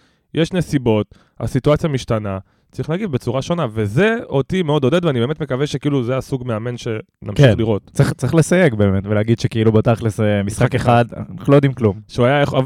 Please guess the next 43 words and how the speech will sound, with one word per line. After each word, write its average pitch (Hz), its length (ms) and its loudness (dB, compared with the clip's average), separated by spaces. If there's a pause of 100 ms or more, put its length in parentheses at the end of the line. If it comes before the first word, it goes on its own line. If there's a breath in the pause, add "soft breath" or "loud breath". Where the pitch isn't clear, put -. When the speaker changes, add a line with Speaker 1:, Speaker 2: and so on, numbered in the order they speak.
(120)
Speaker 1:
ומרקו 156 300 2
אמר 160 160 4
בעצמו, 160 280 2
"אני 135 100 2
כולה 147 200 2
עשרים 143 220 0
וארבע 135 180 2
שעות" 135 360 4
פה. - 80 6
Speaker 2:
כן, 156 380 6
בוא, 156 100 6
בוא, 170 220 6
שינויים 131 420 0
גדולים 151 320 4
לא 180 80 6
היו 139 220 4
פה 104 140 2
של, 101 240 0
אה, 101 240 0
מרקו 110 340 0
מבחינת 110 460 -2
האימון 123 640 4
או 110 80 4
השיטה 110 420 -2
וזה, 107 440 0
כמו 131 120 0
שאמרת. 98 500 0 (1300)
לא 131 100 2
יודעים 160 220 6
עדיין 104 240 0
מה 98 80 -2
ההשפעה. 92 300 -8 (720)
זה 123 100 -2 (360)
ל-, 151 220 2
לטוב 165 220 6
ולרע, 156 340 6
כן? 135 180 2
ניצחון 135 380 2
גדול. 131 460 8
Speaker 1:
אשדוד - 260 0
Speaker 2:
אני, 170 100 2
Speaker 1:
מלחמת 147 360 -4
עולם. 117 220 -6